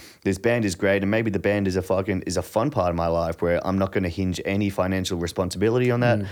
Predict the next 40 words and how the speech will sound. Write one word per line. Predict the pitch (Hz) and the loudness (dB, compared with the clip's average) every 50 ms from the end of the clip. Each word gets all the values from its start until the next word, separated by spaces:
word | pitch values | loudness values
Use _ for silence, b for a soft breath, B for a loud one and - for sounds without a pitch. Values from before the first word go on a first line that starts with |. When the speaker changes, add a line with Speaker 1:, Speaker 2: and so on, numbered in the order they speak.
| B B - | B B -2
Speaker 1:
Uh, | - 85 85 87 - | 0 2 2 2 2
I'm | 85 87 | 0 0
gonna | 90 87 87 | 0 0 -2
generate | 85 80 90 90 87 85 90 69 | -2 -2 -2 0 0 0 0 0
my | 67 87 85 | 0 -2 -2
own | 78 95 104 113 101 | 0 0 0 0 0
income | 82 90 90 - 95 90 90 101 | 0 -2 -2 0 0 0 0 0
so | 104 - - | 0 -2 -2
that | 85 90 85 - | 0 -2 -2 -2
I'm | - 92 101 113 113 | 0 0 0 0 0
good, | 87 85 82 87 - 123 B B B B B - | 0 2 0 2 0 -2 B B B B B -2
uh, | 90 87 90 90 | 0 0 0 0
and | - 95 98 | 0 0 0
I'm | 95 98 | 0 2
gonna | 98 95 95 90 - - _ _ _ - - | 2 2 0 0 -2 -4 _ _ _ -20 -10
take | - - 104 98 82 85 | -4 -2 -2 -2 0 0
all | 98 104 | 2 2
the | 101 95 | 2 2
financial | 90 - 95 95 92 95 92 - 78 | 2 0 0 2 0 0 -2 -4 -6
stress | - - - 123 117 113 110 - - | -6 -2 0 0 0 0 0 -2 -2
off | 90 90 - - - - | -2 -2 -2 -6 -12 -6
myself | - 92 95 92 - 90 87 85 | -2 -2 -2 0 0 0 0 0
in | 95 87 | 0 -2
the | 85 | 0
band." | - 110 104 87 85 82 78 - B B | 2 0 0 0 -2 -4 -6 -8 B B
Speaker 2:
Yep. | - 95 - | -8 -8 -6
Speaker 1:
And | - 104 | -2 -2
guess | 113 127 - | -2 0 0
what? | 139 151 143 - - | 2 2 0 0 2
You're | - 113 117 | 0 0 0
gonna | 123 120 110 | 2 0 0
fucking | - 104 101 - 110 | 2 0 0 0 0
have | 101 101 90 | 0 0 0
so | - - 87 98 | 0 0 2 2
much | 98 92 - | 2 0 0
more | 95 85 82 | -2 -4 -2
fun | - - 101 92 82 82 80 - | 0 0 2 2 2 -2 -4 -2
in | - 90 | -2 0
the | 90 90 | 0 2
band | 82 90 85 85 80 78 80 82 | 2 2 0 0 0 -2 -4 -6